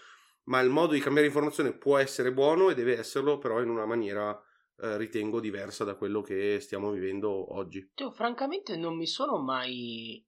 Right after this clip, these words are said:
Speaker 2: interrogato su questa cosa, circa quanto s-, quanto sia giusto, quanto sia necessario pagare per l'informazione. È una cosa molto interessante, perché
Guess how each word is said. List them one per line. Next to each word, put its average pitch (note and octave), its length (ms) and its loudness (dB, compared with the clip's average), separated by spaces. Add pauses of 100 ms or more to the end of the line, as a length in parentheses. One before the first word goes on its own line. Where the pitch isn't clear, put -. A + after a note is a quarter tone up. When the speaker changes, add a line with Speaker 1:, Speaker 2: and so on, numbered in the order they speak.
(120)
Speaker 2:
interrogato B2 1400 -2
su - 300 -14
questa - 360 -10
cosa, A#2 420 -4
circa A#2 680 -2 (800)
quanto D#3+ 560 4
s-, - 300 -6 (420)
quanto F3+ 500 4
sia E3+ 220 0
giusto, D#3+ 460 -4
quanto D#3 260 0
sia D#3 140 -4
necessario C3+ 840 -2
pagare B2+ 640 2
per B2 180 -8
l'informazione. A#2+ 800 -8
È - 60 -14
una C3+ 140 -6
cosa D#3 240 -4
molto C3+ 240 -8
interessante, A#2 760 -6
perché B2+ 520 -6